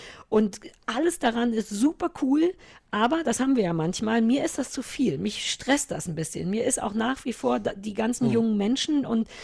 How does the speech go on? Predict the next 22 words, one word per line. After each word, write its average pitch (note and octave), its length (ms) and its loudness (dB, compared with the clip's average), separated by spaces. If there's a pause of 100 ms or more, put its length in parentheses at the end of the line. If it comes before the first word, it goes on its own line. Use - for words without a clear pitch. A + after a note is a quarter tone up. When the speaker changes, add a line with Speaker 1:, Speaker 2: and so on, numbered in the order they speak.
(180)
Speaker 1:
weil A#3 180 4
es C4+ 100 2
ist D4+ 120 -4
eigentlich C4+ 480 0
schon D#4+ 260 2
eine F#3+ 280 2
Highschool-Dramaserie, G#3+ 1700 2
nur A#3 200 4
eben A3 300 0
sehr C4 400 0
hart A#3+ 260 0
und A3 120 2
sehr A#3+ 220 2
realistisch G#3+ 600 -2
und F#3+ 200 -4
so A3 140 2
erzählt. E3+ 600 0
Die F#3+ 140 -4
Dinge, A#3 380 0
die A3 120 -4
passieren A#3+ 680 0
wie, G#3+ 280 0